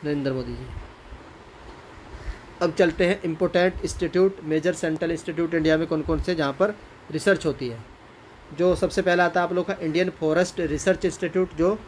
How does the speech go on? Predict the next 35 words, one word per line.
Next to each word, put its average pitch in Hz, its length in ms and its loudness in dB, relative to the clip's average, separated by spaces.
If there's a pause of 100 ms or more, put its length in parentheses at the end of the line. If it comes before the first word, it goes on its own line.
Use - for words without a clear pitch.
(340)
देहरादून 156 400 4
में 131 120 -4
है। 117 120 -12 (3000)
Indian 170 300 4
वाइल्ड 160 300 2
लाइफ 175 300 2
Research 160 320 -2
Institute 170 480 -2
भी 165 120 0
कहाँ 160 180 2
मिलेगा 165 280 4
आप 160 120 0
लोगों 160 120 2
को? 160 120 -2
देहरादून 147 400 0
में 156 140 2
मिलेगा। 160 400 0 (1800)
Next 165 300 2
आता 165 180 4
है 165 60 6
आप 160 80 -4
लोगों 160 180 2
का, 196 180 0 (460)
इसको - 240 -2
बोलते 160 280 2
हैं 208 60 4
सिबरी, 156 420 2 (380)
Central 175 760 2
Bird 160 280 4 (120)
Research 156 380 -2
Institute, 151 440 -4
जो 156 160 0
आप 156 140 0
लोग 156 140 2
का 185 120 -2